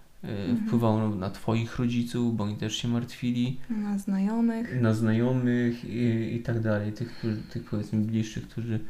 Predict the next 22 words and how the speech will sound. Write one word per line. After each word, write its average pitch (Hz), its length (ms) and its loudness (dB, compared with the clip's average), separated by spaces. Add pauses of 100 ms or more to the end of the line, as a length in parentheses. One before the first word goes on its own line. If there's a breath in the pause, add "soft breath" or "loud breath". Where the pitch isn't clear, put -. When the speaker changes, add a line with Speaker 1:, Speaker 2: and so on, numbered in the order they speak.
(240 loud breath)
Speaker 2:
No 247 220 0
tak, 262 120 2
Speaker 1:
gdzieś 214 100 -2
Speaker 2:
bo 214 80 -2
Speaker 1:
tam 208 160 0
Speaker 2:
Paulina 208 280 2
już 202 140 -4
ci - 140 -14
załatwiała 202 560 -2
przecież 196 340 -8
przez 196 380 -2
mamę 202 340 4
swoją, 190 340 -2
która 196 240 -4
jest 190 140 -4
pielęgniarką, 196 640 2
wizytę 196 440 0
u 185 40 -4
jakiegoś 190 380 -4
tam 196 220 -2
lekarza. 196 540 -2 (760 loud breath)
Speaker 1:
No. 120 160 0